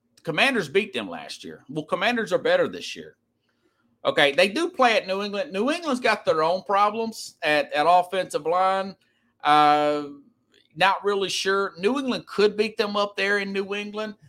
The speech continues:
I was very confident in that about a month ago, but I'm looking at New England's injuries.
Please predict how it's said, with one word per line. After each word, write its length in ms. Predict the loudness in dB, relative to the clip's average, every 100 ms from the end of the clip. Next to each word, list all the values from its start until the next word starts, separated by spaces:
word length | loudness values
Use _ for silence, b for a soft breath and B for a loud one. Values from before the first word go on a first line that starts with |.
| b 0
I 100 | 0
was 220 | -2 -2
very 280 | 2 2 0
confident 760 | -2 -2 -2 0 0 0 -2
in 120 | -4 2
that 200 | 4 4
about 260 | 2 0
a 40 | 0
month 280 | -4 -4
ago, 300 | -4 -2 0 0
but 100 | -2
I'm 100 | -2
looking 240 | -8 -10
at 80 | -10
New 220 | -8 -8
England's 400 | -10 -10 -10 -6
injuries. 500 | -6 -6 -8 -8